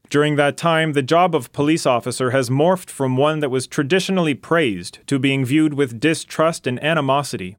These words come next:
with many prominent political and social leaders having openly called for the defunding and dismantling of law enforcement.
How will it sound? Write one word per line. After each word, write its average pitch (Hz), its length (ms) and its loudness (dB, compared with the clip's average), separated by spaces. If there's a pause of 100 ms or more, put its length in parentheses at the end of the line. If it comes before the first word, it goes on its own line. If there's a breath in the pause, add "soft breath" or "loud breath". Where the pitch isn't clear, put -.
with 139 160 0
many 156 220 0
prominent 180 540 0
political 165 520 0
and 139 220 -4
social 156 420 0
leaders 131 380 0
having 131 320 0
openly 165 400 0
called 135 380 0
for 120 100 -8
the 123 120 0
defunding 135 720 -2
and 123 180 -2
dismantling 135 680 0
of 110 140 -2
law 139 240 2
enforcement. 101 640 -6